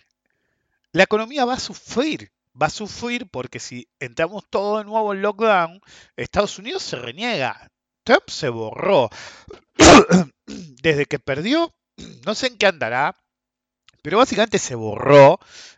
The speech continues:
¿sí? Y excepto algunos países, recuerden que en la primera vuelta nos encerramos todos, se llamaba The Great Lockdown, básicamente el planeta estaba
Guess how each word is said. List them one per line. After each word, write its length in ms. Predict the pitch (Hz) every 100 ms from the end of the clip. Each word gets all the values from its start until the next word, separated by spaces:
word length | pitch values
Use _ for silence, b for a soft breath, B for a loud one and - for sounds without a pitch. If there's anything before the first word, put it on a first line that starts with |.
| B _
¿sí? 340 | - - 170 202 b b b -
Y 180 | 208 220
excepto 440 | - - 254 330
algunos 240 | 226 233
países, 460 | - 185 170 - 123
recuerden 340 | 123 254 330
que 80 | 156
en 40 | 127
la 80 |
primera 320 | - 120 139 117
vuelta 380 | 160 220 131
nos 240 | 107 110 -
encerramos 460 | 110 113 135 127 -
todos, 320 | 185 131 104
se 100 | 110
llamaba 280 | - 135 139
The 140 | 120
Great 320 | 117 147 165 -
Lockdown, 640 | 123 123 104 147 151 110
básicamente 420 | 123 127 127 127
el 100 | 123
planeta 720 | _ 135 120 131 180 - 180 - B B -
estaba 580 | 120 - 135 143 151